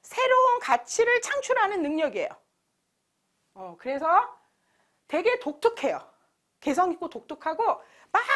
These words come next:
확산되는 사고예요. 그리고 여러분 여기서 이거 중요합니다.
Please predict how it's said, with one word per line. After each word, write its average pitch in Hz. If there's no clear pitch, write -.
확산되는 508
사고예요. 220
그리고 311
여러분 311
여기서 262
이거 269
중요합니다. 240